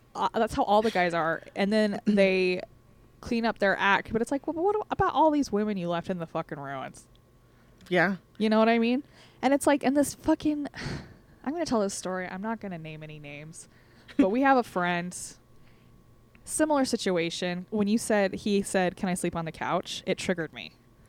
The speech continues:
Speaker 2: Because
Speaker 1: Mm.
Speaker 2: my friend, her,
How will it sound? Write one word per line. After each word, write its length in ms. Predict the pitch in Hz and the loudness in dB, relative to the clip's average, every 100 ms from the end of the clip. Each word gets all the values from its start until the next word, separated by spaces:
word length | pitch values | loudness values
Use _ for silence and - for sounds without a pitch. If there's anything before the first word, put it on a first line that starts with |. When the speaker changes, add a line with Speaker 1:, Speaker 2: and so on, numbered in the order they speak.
| - - - - - | -20 -20 -20 -18 -6
Speaker 2:
Because 600 | 196 185 180 170 170 175 | -2 0 2 2 0 0
Speaker 1:
Mm. 440 | 180 240 208 139 143 - - - - - | 4 6 6 2 -6 -14 -20 -20 -18 -8
Speaker 2:
my 200 | 190 190 | -4 -4
friend, 560 | - 320 359 214 226 - - - - - - - - - _ _ - - - - - - | -2 2 4 4 0 -4 -12 -18 -20 -20 -20 -20 -20 -20 _ _ -20 -20 -20 -20 -20 -20
her, 720 | - - 214 214 208 208 - | -8 0 2 4 2 2 0